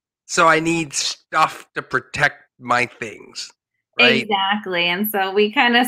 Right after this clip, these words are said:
Speaker 2: start with, you know, "Here's the state's plan for you. What do you like about it? What do you hate about it? <laughs> And what can we do to fix it?"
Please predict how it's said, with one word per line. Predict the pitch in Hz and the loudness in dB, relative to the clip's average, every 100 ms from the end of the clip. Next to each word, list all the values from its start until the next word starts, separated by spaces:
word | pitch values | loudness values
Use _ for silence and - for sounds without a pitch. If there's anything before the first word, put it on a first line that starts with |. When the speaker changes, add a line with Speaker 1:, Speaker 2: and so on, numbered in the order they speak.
| - | 2
Speaker 2:
start | 220 214 | 4 4
with, | 202 202 208 | 4 4 4
you | 208 | 2
know, | 190 | 2
"Here's | 226 226 233 | 4 4 4
the | 240 | -2
state's | 240 220 208 - | 2 4 4 0
plan | 220 196 214 | -2 0 0
for | 208 | 0
you. | 190 190 214 | 2 2 0
What | 214 214 - 214 | 2 2 2 2
do | 214 | 0
you | 185 180 | 2 2
like | 214 269 | 2 2
about | 277 254 247 254 | 0 2 2 2
it? | - | -2
What | 190 | -2
do | 185 | -2
you | 180 175 | -2 -2
hate | - 254 240 | 0 2 4
about | 240 196 185 185 | 4 4 4 4
it? | 185 180 | 2 0
<laughs> | - | 2
And | 220 240 294 269 - - - - | 2 6 4 4 2 0 -2 0
what | 214 233 269 | 0 0 0
can | 311 269 | 0 2
we | 247 | 2
do | 233 214 | 2 2
to | 226 | 2
fix | 214 214 - | 0 -4 2
it?" | 269 214 302 320 - 302 | 2 4 4 4 4 2